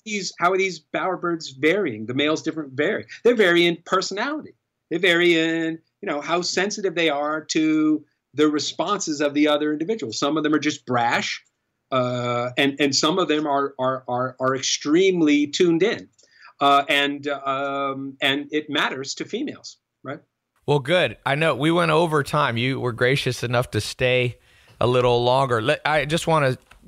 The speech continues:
Speaker 2: give a shout out to your book 'cause it, it is an interesting book. I've read it one and a half times. Daniel Lieberman is, and Jared Diamond recommends. Jared Diamond's Pulitzer Prize winner.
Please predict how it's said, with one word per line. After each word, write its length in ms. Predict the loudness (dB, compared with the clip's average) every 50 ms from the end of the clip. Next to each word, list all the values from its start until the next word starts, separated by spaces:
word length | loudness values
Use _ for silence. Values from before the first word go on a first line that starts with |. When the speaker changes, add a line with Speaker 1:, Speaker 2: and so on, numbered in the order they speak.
| -10 -4
Speaker 2:
give 180 | -2 -2 0 0
a 40 |
shout 280 | 0 0 0 0 2 2
out 140 | 2 0 0 0
to 40 | -2
your 60 | -2
book 260 | 0 2 0 0 0 0
'cause 160 | -4 -6 -6
it, 200 | -6 -8 -6 -2 -2
it 160 | 0 2 2
is 160 | 0 0 0
an 80 | 0 -2
interesting 460 | -2 -4 -4 -8 -6 -6 -6 -4 0
book. 180 | 0 0 0
I've 160 | 0 -2 0 0
read 160 | 0 0 0
it 140 | -2 -4 -4
one 200 | -2 -2 0 0
and 100 | 0 0
a 40 | 0
half 180 | 0 -2 -4
times. 360 | -2 -2 -2 0 -2 -4 -6 -12 -18 -20 -20 -20 -20 -20 -12 _
Daniel 380 | -2 0 2 2 2 2 0 0
Lieberman 760 | 2 2 2 2 2 0 0 0 0 0 -2 -2 -4 -8 -10 -14 _ _ _ -20 _ _ _ -2
is, 480 | 0 0 0 0 0 -2 -4 -8 -8 -4
and 160 | 0 0 0 0
Jared 460 | 0 0 2 2 2 2 0 -2 -2
Diamond 520 | -2 0 0 2 2 2 2 0 0 2 0
recommends. 600 | 0 0 0 -2 -2 0 0 0 -2 -2 -4 -4
Jared 340 | -2 0 2 2 2 2
Diamond's 380 | 0 0 0 0 0 -2 -4 -4
Pulitzer 360 | -4 -2 -2 -2 -2 -4 -8
Prize 360 | -4 0 2 2 2 2 0
winner. 320 | 0 -2 0 0 -2 -2